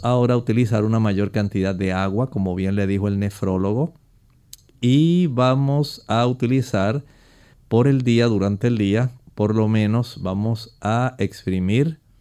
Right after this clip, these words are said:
tres naranjas. Cada naranja le da aproximadamente media taza de jugo, cuatro onzas, ciento veinticinco mililitros.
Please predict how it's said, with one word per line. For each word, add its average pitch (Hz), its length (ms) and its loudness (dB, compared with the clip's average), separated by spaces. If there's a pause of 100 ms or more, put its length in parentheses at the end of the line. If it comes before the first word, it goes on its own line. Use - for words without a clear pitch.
(340)
tres 131 220 2
naranjas. 87 960 -2 (560)
Cada 131 260 2
naranja 127 460 2
le 110 100 4
da 107 80 2
aproximadamente 110 1160 0 (120)
media 107 640 0
taza 101 400 -2
de 101 120 0
jugo, 104 400 -2
cuatro 107 440 -2
onzas, - 840 -6
ciento 98 460 -2
veinticinco 92 680 -4
mililitros. 104 880 -4